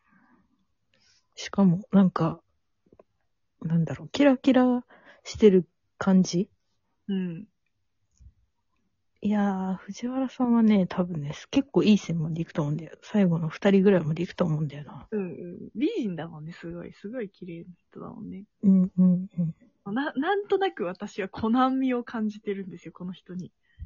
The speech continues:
Speaker 1: 何？
Speaker 2: コナン？なんか昔、
Speaker 1: うん。
Speaker 2: あの、コナンって人い、ディージェーでさ、
Speaker 1: いた、いた、いた。
Speaker 2: いた、いたじゃん。
Speaker 1: うん。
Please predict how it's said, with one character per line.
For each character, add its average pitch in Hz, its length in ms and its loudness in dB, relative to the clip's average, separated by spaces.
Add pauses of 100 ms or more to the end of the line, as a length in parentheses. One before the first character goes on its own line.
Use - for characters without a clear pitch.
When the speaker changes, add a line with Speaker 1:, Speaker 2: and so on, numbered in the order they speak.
(280)
Speaker 1:
何？ 208 360 6 (540)
Speaker 2:
コ - 180 -4
ナ 247 200 -2
ン？ 175 140 -12
な 202 100 -4
ん 208 40 -8
か 185 120 -10
昔、 220 800 -8
Speaker 1:
う - 60 -8
ん。 - 20 6
Speaker 2:
あ - 20 6
の、 170 340 0 (120)
コ 302 80 -4
ナ 294 180 -4
ン 202 60 -6
っ 190 40 -8
て 160 180 -8
人 - 280 -12
い、 170 180 -10
デ 185 200 -6
ィ 269 160 0
ー - 20 -8
ジ 262 120 -4
ェ 247 120 -2
ー - 20 0
で 170 100 -6
さ、 - 240 -2
Speaker 1:
い 220 80 6
た、 208 120 0
い 196 60 -2
た、 185 120 0
い 175 100 2
た。 - 120 0
Speaker 2:
い - 640 -8
た、 277 120 0
い 214 160 -10
た 226 160 -4
じ 196 80 -4
ゃ 180 100 -4
ん。 175 40 -8
Speaker 1:
う 170 40 -12
ん。 175 60 -18